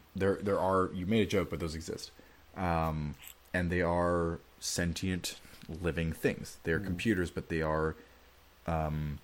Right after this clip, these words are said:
Speaker 1: like, ninth dimensional beings in a box, essentially.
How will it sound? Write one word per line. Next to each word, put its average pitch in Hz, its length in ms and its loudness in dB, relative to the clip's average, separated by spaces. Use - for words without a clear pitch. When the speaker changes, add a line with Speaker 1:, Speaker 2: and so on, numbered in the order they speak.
Speaker 1:
like, 76 320 -4
ninth 78 540 -2
dimensional 87 500 0
beings 78 480 -4
in 76 80 -6
a - 20 -8
box, - 400 -8
essentially. - 440 -8